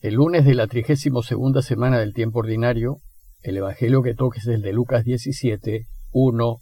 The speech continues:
al seis. En aquel tiempo, Jesús dijo a sus discípulos: "Es inevitable que sucedan escándalos, pero ay del que los provoca. El que escandaliza a uno de estos pequeños, más le valdría que le encajaran en el cuello una piedra de molino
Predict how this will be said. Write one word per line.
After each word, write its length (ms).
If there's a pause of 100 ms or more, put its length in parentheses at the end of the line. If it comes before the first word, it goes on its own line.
al 200
seis. 520 (800)
En 160
aquel 300
tiempo, 580
Jesús 320
dijo 240
a 60
sus 180
discípulos: 840 (580)
"Es 240
inevitable 600
que 100
sucedan 480
escándalos, 840 (140)
pero 200
ay 140
del 240
que 120
los 180
provoca. 500 (720)
El 220
que 80
escandaliza 720
a 40
uno 280
de 80
estos 260
pequeños, 840
más 240
le 100
valdría 480
que 140
le 100
encajaran 560
en 80
el 140
cuello 280
una 140
piedra 320
de 120
molino 560